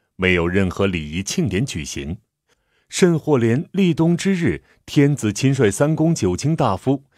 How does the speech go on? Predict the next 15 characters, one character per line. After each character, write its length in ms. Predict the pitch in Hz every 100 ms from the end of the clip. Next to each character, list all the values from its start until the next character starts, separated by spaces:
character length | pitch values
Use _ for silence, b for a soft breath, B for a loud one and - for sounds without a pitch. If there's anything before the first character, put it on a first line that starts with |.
| b
以 320 | 117 123 127
迎 180 | 127 180
冬 180 | 185 202
于 140 | 131
北 320 | 131 107 92 95
郊 160 | 147
的 140 | 135 85
迎 280 | 90 165
冬 220 | 190 196 196
大 220 | 202 95
礼 240 | 69 69 -
都 120 | 113
没 200 | 98 78
有 160 | 71 65
了。 220 | 60 -